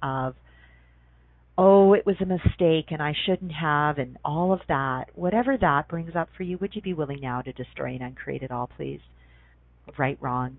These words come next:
good, bad, pod, poc, all nine shorts, boys and beyonds. Yeah. It's the energy of, of whatever that is for you, the, the judgment that you've had to let it, something go, or,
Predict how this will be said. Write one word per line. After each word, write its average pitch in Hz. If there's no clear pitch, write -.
good, 160
bad, 120
pod, -
poc, 120
all 139
nine 123
shorts, -
boys 120
and -
beyonds. 135
Yeah. 165
It's -
the 160
energy 156
of, 139
of 151
whatever 160
that 170
is 160
for -
you, 117
the, 147
the 147
judgment 156
that -
you've 147
had 139
to 143
let 135
it, -
something 151
go, 120
or, 180